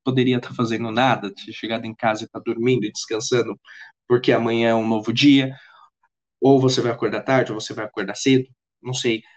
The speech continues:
mas você poderia estar fazendo N coisas. E se hoje você tá aqui pra se capacitar, parabéns, tá? Parabéns de verdade. Então, o que que eu, eu,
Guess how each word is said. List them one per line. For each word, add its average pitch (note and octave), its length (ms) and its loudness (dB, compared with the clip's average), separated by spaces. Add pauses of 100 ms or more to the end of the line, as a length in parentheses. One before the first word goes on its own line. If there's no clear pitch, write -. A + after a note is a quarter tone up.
(120)
mas A#2+ 400 2
você B2+ 260 -2
poderia B2+ 280 0
estar B2+ 120 -4
fazendo B2+ 340 -2 (120)
N E3 520 4
coisas. - 520 -6 (100)
E - 60 -14
se A2+ 200 -4
hoje D#3+ 240 2
você E3+ 280 -4
tá - 100 -10
aqui A2 320 -6 (300)
pra G2+ 100 -10
se - 160 -10
capacitar, C3+ 640 -2 (520)
parabéns, - 580 -4 (340)
tá? A2 240 -4 (440)
Parabéns A2+ 640 0
de D3 120 2
verdade. - 540 -4 (640)
Então, E3+ 300 2
o G3 140 -4
que - 260 -4
que A#3 300 0 (680)
eu, F#3 400 4 (840)
eu, C3 340 4